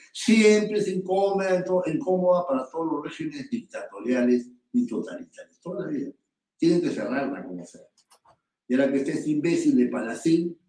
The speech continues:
con el perdón de los imbéciles, había prometido Rodrigo no decir el adjetivo, ¿no? Retiro a los imbéciles, si no los imbéciles se van a, malo-, a, a molestar.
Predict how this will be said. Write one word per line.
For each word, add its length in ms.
con 160
el 40
perdón 280
de 80
los 160
imbéciles, 560
había 240
prometido 480
Rodrigo 380
no 140
decir 280
el 60
adjetivo, 420
¿no? 140
Retiro 380
a 20
los 180
imbéciles, 500
si 100
no 100
los 160
imbéciles 440
se 80
van 180
a, 40
malo-, 380
a, 280
a 40
molestar. 480